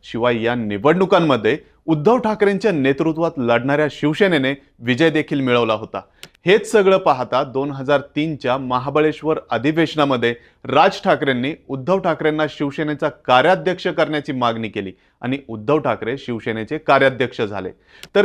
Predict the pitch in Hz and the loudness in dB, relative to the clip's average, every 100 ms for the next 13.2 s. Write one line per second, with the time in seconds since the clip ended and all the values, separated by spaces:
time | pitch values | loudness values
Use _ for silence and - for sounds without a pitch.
0 | 196 160 143 175 190 196 202 220 160 156 | 0 2 4 4 2 2 0 0 -2 0
1 | 170 160 147 - 143 139 135 127 151 139 | 0 0 -2 0 -4 -2 -4 -4 -4 -4
2 | 113 127 147 127 - - _ 143 170 226 | -2 -2 0 0 0 -12 _ 2 4 4
3 | 233 202 135 131 143 156 156 156 156 170 | 2 -2 2 4 4 2 -2 -4 -4 -4
4 | 139 107 120 - - 190 170 123 156 170 | -2 0 0 -2 -2 -2 2 2 2 2
5 | 202 170 120 120 151 _ _ 139 143 208 | 2 2 -4 -8 -12 _ _ -8 0 0
6 | 220 180 147 143 139 151 135 120 120 175 | 2 -2 -2 -4 -2 0 2 0 -2 -8
7 | 147 131 131 - 120 113 101 - _ _ | -8 -6 -6 -4 -6 -6 -8 -12 _ _
8 | 120 123 - 117 113 131 131 131 113 - | -8 -8 -8 -10 -6 -6 -4 -8 -10 -2
9 | 143 180 180 123 104 120 - _ _ 139 | 2 4 2 -4 -2 -2 -4 _ _ -8
10 | 120 165 165 131 127 117 113 151 - 123 | -2 -2 0 -4 -2 -4 -2 -6 -4 -4
11 | 120 104 90 - _ _ _ - 175 156 | -2 -4 -6 -14 _ _ _ -2 -2 4
12 | 254 240 226 214 208 214 175 151 151 190 | 2 2 2 2 4 2 2 2 2 -2
13 | 151 135 | 2 0